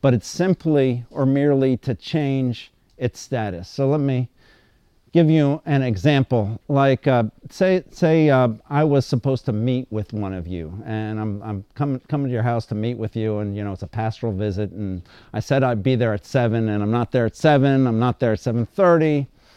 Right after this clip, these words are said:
but then at eight o'clock, I, I roll in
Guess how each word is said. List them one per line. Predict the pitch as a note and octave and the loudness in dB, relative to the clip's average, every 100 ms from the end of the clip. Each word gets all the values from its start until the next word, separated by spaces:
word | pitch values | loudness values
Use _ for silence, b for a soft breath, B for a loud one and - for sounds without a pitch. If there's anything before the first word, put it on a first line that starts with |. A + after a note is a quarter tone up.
| b b b b _ | b b b b _
but | C3+ G#2+ | -2 2
then | C3 | 2
at | A#2+ | 2
eight | C3+ C#3+ | 2 2
o'clock, | C#3 D3 C3+ B2+ - | 0 0 2 2 0
I, | A#2+ A2 A2 - | -2 -2 -4 -4
I | C3 | 0
roll | C3+ D3+ C#3+ C#3 | 4 4 4 4
in | A#2+ E2+ | 0 -4